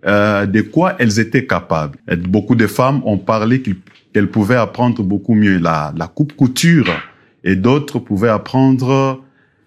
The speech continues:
la, la coiffure esthétique. Et d'autres femmes étaient, é-, étaient simplement timides parce que elles ne savaient ni lire ni écrire, et que, voilà, elles, elles manifestaient la volonté, justement,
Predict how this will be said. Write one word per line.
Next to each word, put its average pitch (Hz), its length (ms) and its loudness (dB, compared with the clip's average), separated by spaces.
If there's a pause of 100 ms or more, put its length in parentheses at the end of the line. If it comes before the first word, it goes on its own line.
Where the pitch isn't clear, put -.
(160)
la, 98 200 2
la 95 160 0
coiffure 170 840 2
esthétique. - 720 -4
Et 101 80 0
d'autres 160 400 0
femmes 160 340 0
étaient, 127 460 -2
é-, 120 160 0 (220)
étaient 131 260 0
simplement 127 580 2
timides 131 520 2
parce 95 260 -2
que 196 380 2
elles 107 200 0
ne 104 80 -2
savaient 110 320 0
ni 160 200 4
lire 175 260 2
ni 156 220 4
écrire, 127 480 2 (500)
et 143 180 2
que, 143 320 2
voilà, 104 460 0 (160)
elles, 110 540 2
elles 107 120 0
manifestaient 117 540 2
la 135 120 2
volonté, 117 680 0
justement, 117 640 0